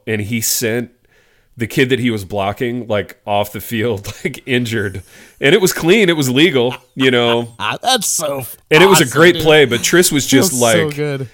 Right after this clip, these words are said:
Speaker 1: he was, he was putting these guys into orbit. And,
Speaker 2: Yeah.
Speaker 1: uh,
Speaker 2: Yeah.
Speaker 1: after about the third time we ran it, the referee came to me and he goes,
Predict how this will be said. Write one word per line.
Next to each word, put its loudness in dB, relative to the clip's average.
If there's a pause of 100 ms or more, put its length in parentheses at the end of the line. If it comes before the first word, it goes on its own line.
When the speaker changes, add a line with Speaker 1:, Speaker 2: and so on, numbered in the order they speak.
(180)
Speaker 1:
he 0
was, 6
he 0
was 2
putting -2
these 0
guys 0
into -6
orbit. -4 (160)
And, 2
Speaker 2:
Yeah. 2
Speaker 1:
uh, 0 (260)
Speaker 2:
Yeah. -2
Speaker 1:
after 4
about 2
the -2
third 0
time -2
we -4
ran -2
it, -8
the -4
referee -2
came -6
to -8
me -8
and -8
he -10
goes, -8